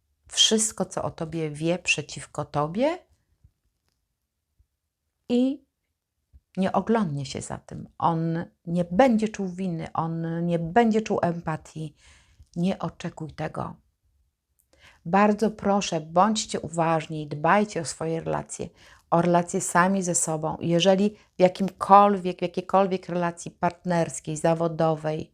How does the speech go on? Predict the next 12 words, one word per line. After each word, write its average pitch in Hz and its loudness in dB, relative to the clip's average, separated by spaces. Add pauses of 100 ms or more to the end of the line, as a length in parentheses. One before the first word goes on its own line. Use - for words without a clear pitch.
(680)
nawet 180 2 (260)
rodzicielskiej, 170 2
rodzić 165 -4
dziecko, - -10 (1700)
takie 185 4
sytuacje 170 -2
się 160 -14
również 156 -12
zdarzają, 160 -4
więc 156 -2
zwróćcie 190 0
uwagę, 175 6